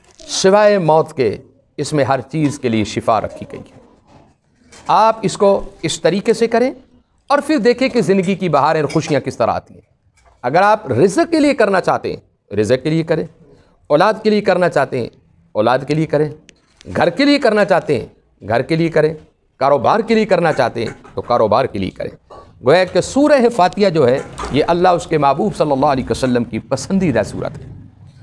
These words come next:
और एक मकाम पर हुजूर अकरम फरमाते हैं कि सूरह फातिहा जो है, कुरान करीम की जीनत है। अब इसको आपने पढ़ना किस तरह है?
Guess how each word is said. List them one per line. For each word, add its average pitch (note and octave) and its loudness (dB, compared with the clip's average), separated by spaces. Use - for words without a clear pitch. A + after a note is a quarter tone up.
और D#3 4
एक C4 2
मकाम G#3 0
पर G3+ -2
हुजूर E3 2
अकरम D3+ 0
फरमाते A#2 -2
हैं - -8
कि C#3+ 2
सूरह C4 2
फातिहा D3 0
जो B2 0
है, G#2+ 2
कुरान C3 0
करीम B2 -2
की A2 -6
जीनत F2+ -4
है। - -20
अब A#3+ 2
इसको A#3+ 0
आपने G#3 2
पढ़ना F#3+ 0
किस E3+ -6
तरह E3+ 2
है? E3+ -4